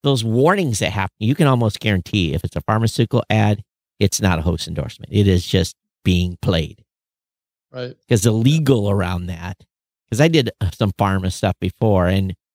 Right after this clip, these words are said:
Speaker 1: no host endorsement. That's just an ad that's gonna be run.
Speaker 2: Right.
Speaker 1: But I'll
Speaker 2: Because
Speaker 1: take
Speaker 2: they have all those disclaimers they have to have.
Speaker 1: I'll take pharma. Any, of course, it's mostly, <laughs> uh,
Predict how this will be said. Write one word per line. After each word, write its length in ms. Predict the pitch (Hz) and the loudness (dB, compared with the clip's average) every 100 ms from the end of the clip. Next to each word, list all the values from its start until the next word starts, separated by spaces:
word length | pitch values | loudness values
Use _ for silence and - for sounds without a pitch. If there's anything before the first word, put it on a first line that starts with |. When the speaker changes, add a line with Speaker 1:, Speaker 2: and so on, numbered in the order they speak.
| _ _ | _ _
Speaker 1:
no 240 | - 113 98 | 0 2 4
host 260 | 95 90 | 2 0
endorsement. 480 | 90 80 71 - - | -4 -6 -8 -12 -8
That's 200 | - 92 | -2 -2
just 200 | - 90 | -2 -4
an 80 | - - | -6 -6
ad 220 | 80 90 | -4 -2
that's 200 | 95 - | -2 -4
gonna 200 | 92 90 | -6 -2
be 100 | 98 | -2
run. 220 | 87 82 _ _ _ _ _ _ _ _ _ | -2 -6 _ _ _ _ _ _ _ _ _
Speaker 2:
Right. 160 | 120 104 - - | -2 -2 -4 -20
Speaker 1:
But 120 | - 117 | -6 0
I'll 100 | 131 | 0
Speaker 2:
Because 100 | - | 2
Speaker 1:
take 220 | 139 - | -2 -2
Speaker 2:
they 100 | - | -6
have 200 | 131 131 123 | -4 -4 -4
all 360 | 123 131 135 | -4 -2 -4
those 400 | 131 139 131 127 | -4 -6 -6 -10
disclaimers 680 | - 131 - 135 135 117 107 | -12 -12 -10 -10 -10 -12 -14
they 120 | 117 | -14
have 140 | 107 107 | -14 -16
to 100 | 107 | -16
have. 300 | 110 107 113 _ _ | -14 -16 -18 _ _
Speaker 1:
I'll 100 | 120 | -4
take 220 | - 131 - | 0 -2 0
pharma. 300 | 107 113 120 - | 0 0 0 0
Any, 180 | 135 - | 0 -2
of 60 | - | 0
course, 260 | 117 104 - | 2 2 -2
it's 260 | 117 - - | -4 -4 -2
mostly, 800 | 110 135 247 - 175 123 101 104 - 107 - - 104 _ - | 2 4 2 0 -2 0 0 0 0 -2 -2 -6 -6 _ -6
<laughs> 1700 | 90 _ - - _ _ _ - - 180 156 - - - - - | -6 _ -14 -14 _ _ _ -8 -6 -6 -8 -12 -12 -14 -18 -2
uh, 680 | 113 113 107 104 104 101 90 | 2 4 4 4 2 0 -2